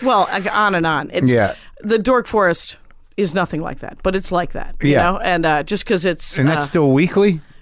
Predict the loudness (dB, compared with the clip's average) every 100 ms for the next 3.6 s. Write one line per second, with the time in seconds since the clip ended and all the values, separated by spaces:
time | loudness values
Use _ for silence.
0 | -12 -4 0 2 0 0 0 0 0 0
1 | 0 0 2 2 2 2 2 0 -2 0
2 | -2 0 0 0 -2 -4 -4 -6 -6 -4
3 | -4 -4 -4 -6 -6 -6